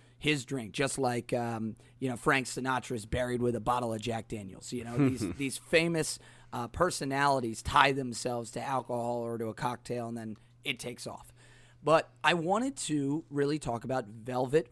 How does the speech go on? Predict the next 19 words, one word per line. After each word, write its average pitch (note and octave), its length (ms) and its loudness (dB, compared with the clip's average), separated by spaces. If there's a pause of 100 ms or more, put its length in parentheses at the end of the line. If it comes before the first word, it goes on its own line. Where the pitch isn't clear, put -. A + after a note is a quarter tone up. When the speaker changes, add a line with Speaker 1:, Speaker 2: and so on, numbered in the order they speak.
Speaker 1:
Falernum, C#3 500 -2 (340)
which C#3+ 380 0
is, C3 560 -2 (100)
uh, A#2 380 -6
something E3+ 480 0
that B2 200 -6 (340)
even A#3 260 -2
if G#3 100 -4
you're D3+ 120 0
a - 20 -6
seasoned D3 320 0
bartender, B2 640 0
you C3 140 -4
might C#3 180 2
have B2 80 -4
never A#2+ 220 -2
heard B2 180 2
of. E3 160 0 (420)
Um, B2 540 -4